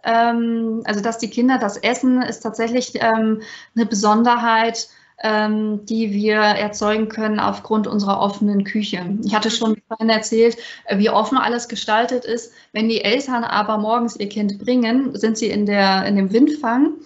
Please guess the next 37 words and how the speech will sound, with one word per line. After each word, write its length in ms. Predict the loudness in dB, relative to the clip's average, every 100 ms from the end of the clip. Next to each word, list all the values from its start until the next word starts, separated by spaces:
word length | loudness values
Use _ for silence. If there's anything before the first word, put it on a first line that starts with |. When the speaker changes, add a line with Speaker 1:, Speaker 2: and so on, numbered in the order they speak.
| -20 -20 _
Speaker 1:
Und, 340 | -2 -2 -2 0
ähm, 280 | 2 2
in 120 | 2 4
dem 140 | 4
Windfang 360 | 4 2 2 0
gibt 240 | 0 -2
es 160 | -2 -2
ein 280 | 0 0
Fenster, 760 | 0 -2 0 0 0 2 4 2 -6 _ -20 -20 _ _ _ _ _ -2
ähm, 280 | 0 0 0
und 120 | -2
ich 100 | -2
kann 140 | -2
direkt 300 | -2 -2 -2
in 120 | -4
die, 180 | -4 -6 -16 -20 _
in 140 | -2 0
die 100 | 0
Töpfe 320 | -4 -4 -8
gucken. 520 | -6 -6 -6 -6 -10 _
Also 180 | -2 0
das 340 | -2 -4 -8 -2
Fenster 520 | 2 2 2 2 2
ist 280 | 0 -2 0
halt 220 | 0 2
innenliegend, 840 | 4 4 4 2 4 4 2 -2 -4
direkt 280 | -4 -4
Speaker 2:
Mhm. 40 | -6
Speaker 1:
zur 140 | -10 -8
Küche 420 | -10 -4 -2 -4 -8 -20 _
und 420 | -4 -2 0 -2 -2
man 240 | -2 -2
guckt 360 | -2 -2 -4 -4
eigentlich 400 | -2 -2 -2 -2
in 140 | -2
den 180 | 0 -2
Herd, 420 | -2 -4 -6 -12